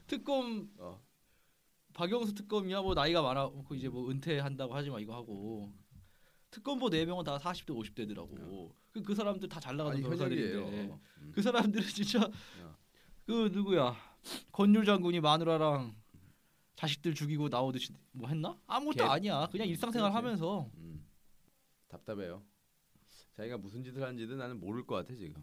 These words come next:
Speaker 2: 어, 네, 씨발, 나 좋댔나. 이렇게까지 생각 못 했는데. 아, 원래, 원래 대기업 다 풀어주면 그냥, 원래 딱 뭐, 경제라든가 경제인들 좋아하고 보수신문 좋아하고 뭐, 이런 거 아니야?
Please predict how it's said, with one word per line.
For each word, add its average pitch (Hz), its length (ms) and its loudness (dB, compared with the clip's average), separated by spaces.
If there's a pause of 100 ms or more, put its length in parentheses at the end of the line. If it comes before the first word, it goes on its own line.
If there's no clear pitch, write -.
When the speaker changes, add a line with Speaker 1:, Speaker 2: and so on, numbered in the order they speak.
(140)
Speaker 2:
어, 92 100 -14
네, 87 100 -10
씨발, 101 380 -12
나 78 80 -16
좋댔나. 92 460 -12
이렇게까지 123 580 -8
생각 156 180 -4
못 85 220 -10
했는데. 110 360 -10 (500)
아, 98 80 -8
원래, 139 340 0
원래 135 200 0
대기업 147 360 2
다 127 100 2
풀어주면 214 440 2
그냥, 139 300 -2 (500)
원래 135 260 -8
딱 117 220 -8
뭐, 117 240 -6
경제라든가 117 1120 -8 (220)
경제인들 120 460 -6
좋아하고 113 400 -2
보수신문 110 480 -6
좋아하고 104 420 -2
뭐, 90 340 -8
이런 113 180 -10
거 123 80 -6
아니야? 92 180 -8